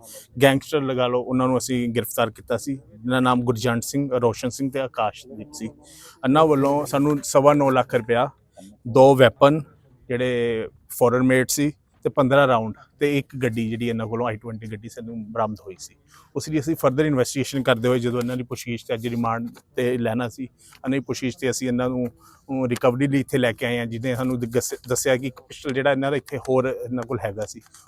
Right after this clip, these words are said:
ਉਹ ਵੈਪਨ ਬਰਾਮਦ ਕਰਨ ਲਈ ਲੈ ਕੇ ਆਏ ਹੈਗੇ ਆ। ਜਾਂ ਗੁਰਜੰਟ ਸਿੰਘ ਹੈਗਾ, ਜਿਹੜਾ ਇਸ ਨੇ ਤੇ ਇਹਨਾਂ ਤਿੰਨਾਂ ਨੇ ਜਦੋਂ ਇੱਥੇ ਆਏ, ਇਹਨਾਂ ਨੇ ਇਹ, ਇਹ ਏਰੀਆ 'ਚ ਇੱਥੇ ਜਿਹੜਾ ਇਹ ਘਰ ਤੁਸੀਂ ਦੇਖਦੇ ਪਏ ਹੋ, ਇੱਥੇ ਇਹ ਰ-, ਇਹ ਰਹਿੰਦੇ ਰਹੇ ਹੈਗੇ। ਇਹਨਾਂ ਦਾ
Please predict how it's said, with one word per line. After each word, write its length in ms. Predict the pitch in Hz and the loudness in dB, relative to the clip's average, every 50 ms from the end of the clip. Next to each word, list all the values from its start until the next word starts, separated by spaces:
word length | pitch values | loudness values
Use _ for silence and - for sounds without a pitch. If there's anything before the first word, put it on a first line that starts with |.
| - - | -8 -4
ਉਹ 120 | 139 135 127 | -2 0 2
ਵੈਪਨ 300 | 127 120 - - 143 131 | 2 0 0 0 -2 -2
ਬਰਾਮਦ 300 | 120 123 127 120 123 120 | 2 4 4 4 4 0
ਕਰਨ 140 | - 131 131 | -2 -2 -2
ਲਈ 80 | 135 | 0
ਲੈ 180 | 131 127 117 110 | 0 0 0 -2
ਕੇ 140 | - 131 127 | -2 -6 -6
ਆਏ 80 | 120 | -6
ਹੈਗੇ 260 | 110 117 117 110 123 | -4 -6 -6 -6 -6
ਆ। 100 | 123 117 107 _ - - - _ - | -8 -8 -10 _ -20 -20 -10 _ 2
ਜਾਂ 100 | 143 143 | 2 4
ਗੁਰਜੰਟ 380 | 127 139 131 120 143 143 139 | 4 4 6 6 6 6 6
ਸਿੰਘ 220 | - - 156 143 120 | 4 2 2 2 2
ਹੈਗਾ, 300 | 117 117 107 120 113 104 - _ _ _ _ _ _ - | 2 0 0 0 -2 -2 -6 _ _ _ _ _ _ -4
ਜਿਹੜਾ 300 | 123 135 135 139 143 - 151 | 0 2 4 4 2 2 -2
ਇਸ 160 | 151 - - | -6 -6 -4
ਨੇ 360 | 135 135 135 135 135 139 135 123 117 | -4 -4 -2 -2 -2 -4 -6 -4 -2
ਤੇ 140 | 139 131 135 | -2 0 0
ਇਹਨਾਂ 220 | 127 123 139 139 | 0 -2 -2 -2
ਤਿੰਨਾਂ 300 | 123 - 143 135 143 147 | 0 0 2 2 2 2
ਨੇ 60 | 147 | 2
ਜਦੋਂ 220 | 135 131 127 135 135 | 0 0 0 0 0
ਇੱਥੇ 200 | 120 - - 131 | -2 -2 -2 0
ਆਏ, 160 | 123 123 123 | 2 2 0
ਇਹਨਾਂ 280 | 127 123 123 131 135 135 | 0 -2 -2 -2 0 0
ਨੇ 180 | 135 131 135 | 0 0 0
ਇਹ, 60 | 135 139 - - | 0 -2 0 2
ਇਹ 180 | 151 156 151 | 2 4 4
ਏਰੀਆ 180 | 143 131 139 143 | 4 4 2 2
'ਚ 100 | 135 - | 2 -2
ਇੱਥੇ 220 | 151 - - 143 | -4 -4 -4 -4
ਜਿਹੜਾ 160 | 135 127 135 139 | 0 2 4 4
ਇਹ 100 | 147 139 | 4 4
ਘਰ 240 | - 170 147 120 | 6 4 4 4
ਤੁਸੀਂ 240 | 110 - 143 123 131 | 0 -6 -8 -4 0
ਦੇਖਦੇ 280 | 127 131 117 123 127 123 | 0 0 0 0 -2 -2
ਪਏ 140 | 120 131 131 | -4 -6 -6
ਹੋ, 120 | 135 - | -8 -8
ਇੱਥੇ 280 | 127 - - 156 143 143 | -12 -6 -2 2 4 4
ਇਹ 60 | 143 | 4
ਰ-, 220 | 131 123 - - | 2 -2 -4 -4
ਇਹ 360 | 147 139 135 131 135 135 131 | -4 -2 -2 -2 -2 -2 -2
ਰਹਿੰਦੇ 300 | 120 117 113 120 123 143 | -2 -2 0 0 0 0
ਰਹੇ 200 | 139 131 139 131 | 2 2 0 -2
ਹੈਗੇ। 200 | 123 127 123 135 | -2 -2 -2 -2
ਇਹਨਾਂ 180 | 131 127 135 135 | -2 0 0 2
ਦਾ 160 | 143 139 127 | 2 0 0